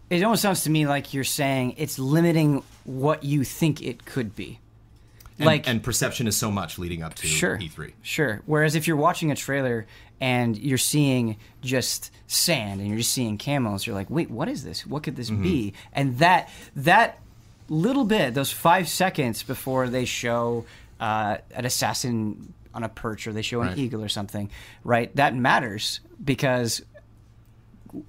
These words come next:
Speaker 1: as soon as we saw sand and as soon as we saw the pyramid, we knew it was Assassin's Creed.
Speaker 2: We're, we're all gonna feel a little different about E three next week. We al-, we always do.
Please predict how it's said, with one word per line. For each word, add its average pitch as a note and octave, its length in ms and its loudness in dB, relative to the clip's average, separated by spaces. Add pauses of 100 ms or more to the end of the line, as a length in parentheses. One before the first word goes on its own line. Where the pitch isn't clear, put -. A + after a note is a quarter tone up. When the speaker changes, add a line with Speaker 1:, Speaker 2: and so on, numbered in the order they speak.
Speaker 1:
as C#3+ 120 2
soon G#3+ 200 4
as D3+ 120 4
we D#3+ 120 4
saw E3+ 220 2
sand D#3+ 380 2
and B2+ 80 2
as A#2+ 80 0
soon D3+ 140 2
as B2+ 80 0
we B2 60 0
saw B2+ 180 -2
the A#2 60 -4
pyramid, B2 380 0
we A2+ 80 0
knew A#2+ 180 0
it G#2 80 -8
was G#2 120 -10
Assassin's A2+ 360 -8
Creed. A#3+ 300 -8
Speaker 2:
We're, D#3 200 2
we're F#3 180 2
all F#3+ 100 0
gonna F#3+ 160 2
feel E3+ 260 2
a - 20 2
little E3+ 340 4
different D3 360 -2
about G#2 240 -2
E G#2 60 -2
three G2 260 -2
next F#2 240 -4
week. F2 360 -6
We G#2 100 -2
al-, G2+ 280 -2
we G#2+ 80 0
always A2+ 240 0
do. F2 100 -6